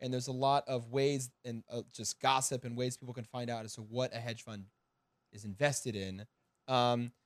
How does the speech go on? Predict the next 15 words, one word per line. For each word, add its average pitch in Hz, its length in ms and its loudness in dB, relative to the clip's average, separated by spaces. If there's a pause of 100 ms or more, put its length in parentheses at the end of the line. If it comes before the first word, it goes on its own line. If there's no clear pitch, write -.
(120)
and 170 160 6
really 262 200 6
the 202 80 4
most 180 200 8 (240)
prominent 190 500 8 (580)
theory 175 320 8
that's 127 220 2
come - 300 -2
out 110 340 4 (600)
is 135 440 4
that 127 300 6 (320)
this 151 300 2
is 143 640 2 (760)
a 120 840 4 (1600)
blackmailing, 131 840 8